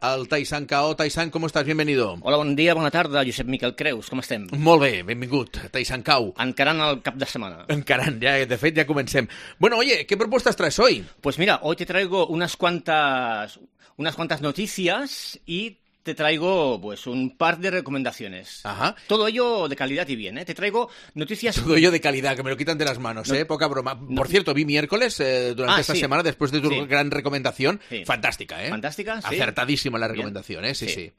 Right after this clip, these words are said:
Speaker 2: Muy bu-, bu-,
Speaker 1: Sí,
Speaker 2: claro,
Speaker 1: sí.
Speaker 2: si tienes un cerebro de adolescente, ¿cómo no te va a gustar?
Speaker 1: Efectivamente, es
Speaker 2: ¿Cómo
Speaker 1: que
Speaker 2: no
Speaker 1: yo
Speaker 2: te
Speaker 1: soy
Speaker 2: va a
Speaker 1: así.
Speaker 2: gustar?
Speaker 1: Estaba hecha para mí esa serie,
Speaker 2: Por
Speaker 1: ¿eh?
Speaker 2: supuesto. Y me-, bueno,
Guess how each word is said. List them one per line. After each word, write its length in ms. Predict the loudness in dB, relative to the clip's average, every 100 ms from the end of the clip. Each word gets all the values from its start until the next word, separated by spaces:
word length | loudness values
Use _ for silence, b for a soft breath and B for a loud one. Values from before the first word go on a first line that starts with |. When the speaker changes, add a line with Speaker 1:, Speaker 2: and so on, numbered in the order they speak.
| -16
Speaker 2:
Muy 120 | -16
bu-, 200 | -12 -12
bu-, 100 | -8
Speaker 1:
Sí, 40 | -6
Speaker 2:
claro, 180 | -6 -8
Speaker 1:
sí. 60 |
Speaker 2:
si 40 | -8
tienes 220 | -6 -6
un 80 | -4
cerebro 280 | -4 -2 0
de 120 | 0
adolescente, 500 | -2 -4 -8 -8 -4
¿cómo 160 | -4 -4
no 80 | -4
te 80 |
va 80 | -6
a 40 | -8
gustar? 240 | -8 -2
Speaker 1:
Efectivamente, 600 | 0 2 4 4 2 0
es 60 | 2
Speaker 2:
¿Cómo 80 | 6
Speaker 1:
que 60 |
Speaker 2:
no 40 | 6
Speaker 1:
yo 80 |
Speaker 2:
te 60 | 6
Speaker 1:
soy 80 | 2
Speaker 2:
va 60 |
a 20 | 2
Speaker 1:
así. 140 | 0
Speaker 2:
gustar? 100 | 0
Speaker 1:
Estaba 280 | 2 4 4
hecha 180 | 4 2
para 200 | 2 2
mí 160 | 0 -2
esa 160 | -4
serie, 340 | -2 -2 0 2
Speaker 2:
Por 100 | 2
Speaker 1:
¿eh? 20 |
Speaker 2:
supuesto. 560 | 0 -10 -8 -8 -8 -6
Y 140 | -4 -4
me-, 140 | -2
bueno, 320 | -2 -4 -6